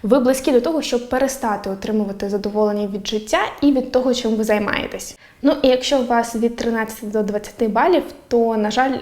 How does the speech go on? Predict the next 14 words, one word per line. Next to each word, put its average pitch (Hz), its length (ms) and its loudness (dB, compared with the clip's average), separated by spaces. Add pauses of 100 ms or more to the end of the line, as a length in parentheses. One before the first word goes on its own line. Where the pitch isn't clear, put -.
емоційне 226 380 0
вигорання — 233 540 0
це 240 160 -8
про 240 160 -4
вас. - 400 -6 (440)
Терміново 233 540 6
потрібно 208 460 0
почати 240 500 0
піклуватися 220 760 -2
про 202 280 0
себе 254 320 2
та 226 180 -2
свої 208 300 -4
потреби. 196 420 -4